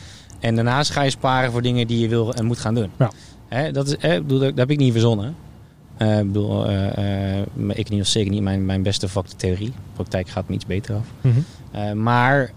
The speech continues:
Speaker 1: eh, nee, dus, dus, eh, ik bedoel, ik heb ook ooit een lichttafel gekocht. En toen kreeg ik, dat was het eerste jaar dat de Belastingdienst dacht, "Hey, we kunnen bij de hele wereld kunnen we ook, eh, voorlopige aanslagen gaan doen."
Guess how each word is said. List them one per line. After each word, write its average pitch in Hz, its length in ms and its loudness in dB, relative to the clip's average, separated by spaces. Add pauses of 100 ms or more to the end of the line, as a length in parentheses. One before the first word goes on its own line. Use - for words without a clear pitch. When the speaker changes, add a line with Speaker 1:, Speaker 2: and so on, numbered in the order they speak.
Speaker 1:
eh, 113 680 2
nee, 156 300 4
dus, 156 140 -2
dus, 147 180 -2
eh, 110 100 -10
ik 110 300 -12
bedoel, 110 140 0
ik 110 100 0
heb 110 120 2
ook 123 200 0
ooit 127 120 4
een 120 120 2
lichttafel 113 500 2
gekocht. 95 400 -2
En 113 140 -4
toen 107 100 -2
kreeg 107 260 2
ik, 104 120 -4
dat 110 100 2
was 104 120 2
het 110 80 -8
eerste 123 220 0
jaar 110 100 4
dat 104 80 2
de 98 60 -2
Belastingdienst 113 460 2
dacht, - 120 -4
"Hey, 107 180 0
we 92 60 -2
kunnen 107 340 0
bij 107 120 2
de 107 80 0
hele 113 220 2
wereld 117 220 0
kunnen 117 200 0
we 117 80 2
ook, 127 200 -2
eh, 123 120 2
voorlopige 123 520 2
aanslagen 95 540 0
gaan 95 140 0
doen." 92 200 -2